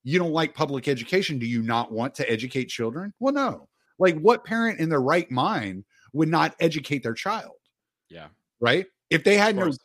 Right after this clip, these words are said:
Speaker 1: choice,
Speaker 2: Of
Speaker 1: if the,
Speaker 2: course.
Speaker 1: if the education system weren't there, do you think prior to public education, the parents were not teaching children?
Speaker 2: Yeah, seriously.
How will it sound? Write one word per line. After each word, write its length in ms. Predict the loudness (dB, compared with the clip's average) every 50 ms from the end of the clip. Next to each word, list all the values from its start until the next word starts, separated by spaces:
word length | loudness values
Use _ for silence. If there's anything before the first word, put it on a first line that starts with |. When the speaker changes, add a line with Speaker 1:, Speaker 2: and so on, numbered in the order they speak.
| -12 -4
Speaker 1:
choice, 600 | 0 0 0 0 0 -4 -6 -6 -10 -12 -14 -18 _ _ _ _ _ _ _ _ -4
Speaker 2:
Of 100 | -4 0
Speaker 1:
if 40 | 2
the, 80 | 2 0 0
Speaker 2:
course. 40 | 0
Speaker 1:
if 140 | -4 -4 0
the 320 | 2 2 2 2 2 0 0
education 580 | 0 0 0 -4 -4 -2 -2 -2 -2 -2 -6
system 380 | -6 -6 -6 -6 -6 -6 -6 -4
weren't 200 | -4 -4 -4 -2
there, 300 | -2 -2 -2 -2 -4 -6 -10 -20 -16 -10
do 80 | -6 -6
you 160 | -4 -4 -6
think 480 | -6 -4 -2 -2 -2 -2 -4 -8 _ -4
prior 360 | 0 2 4 4 4 2 0
to 280 | -2 -4 -4 -4 -4 -6
public 420 | -4 -4 -4 -2 -2 -2 -2 -2
education, 600 | -2 -4 -4 -6 -6 -4 -4 -4 -4 -6 -6 -8 -10 _ _ _ _ _
the 100 | -6 -6
parents 560 | -6 -6 -8 -4 -2 0 0 0 -2 -4 -6 -4
were 200 | -2 0 0 2
not 300 | 4 2 2 2 -2 -4
teaching 460 | -4 -4 -4 -2 -2 -2 -2 -2 -2
children? 600 | -4 -4 -2 -2 -4 -2 -2 -2 -2 -4 -6 -10 _ _ _ _
Speaker 2:
Yeah, 200 | -18 -18 -18 -18 -20 _ _ _ _ _ _
seriously. 540 | _ -14 -12 -12 -10 -12 -14 -18 -20 -20